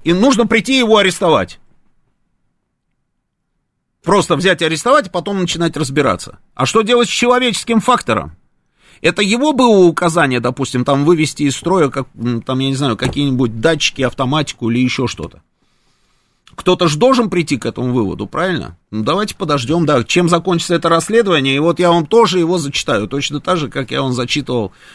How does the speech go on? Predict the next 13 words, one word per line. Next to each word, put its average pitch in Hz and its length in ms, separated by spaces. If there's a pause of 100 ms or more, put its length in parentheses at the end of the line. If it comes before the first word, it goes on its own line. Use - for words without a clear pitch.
(140)
предыдущие, 147 640
собственно, 110 520
итоги 120 560 (280)
разбирательств. 127 840 (420)
А 113 280 (580)
арестовали 147 640
там 143 200
кого-то? 107 380
Да 143 140
правильно 269 340
сделали, 175 380
что - 160
арестовали. 113 640